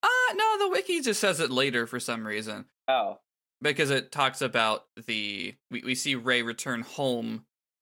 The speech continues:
Speaker 1: and she, like, picks up those glasses of Gendo's and, like, starts to break them in her hands, but then
Speaker 2: Yeah,
Speaker 1: she
Speaker 2: she's, like, squeezing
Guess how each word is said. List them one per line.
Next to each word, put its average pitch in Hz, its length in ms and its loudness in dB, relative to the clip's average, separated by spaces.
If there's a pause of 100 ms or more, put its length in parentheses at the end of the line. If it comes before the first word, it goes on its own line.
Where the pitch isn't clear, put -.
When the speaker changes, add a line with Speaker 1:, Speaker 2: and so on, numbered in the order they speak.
(180)
Speaker 1:
and 110 420 0
she, 120 220 -2
like, 110 380 -4
picks 135 200 -4
up 123 120 0
those 117 160 -2
glasses 110 500 0
of 107 140 -10
Gendo's 110 440 -4
and, 110 120 -10
like, 95 240 -8 (420)
starts - 300 0
to - 80 -8
break 120 280 -2
them 120 140 -2
in 113 120 -6
her 110 100 -10
hands, 110 320 -8
but 110 100 -8
then 147 120 4
Speaker 2:
Yeah, 160 40 4
Speaker 1:
she 147 60 -4
Speaker 2:
she's, 139 80 -6
like, 147 80 2
squeezing 120 360 2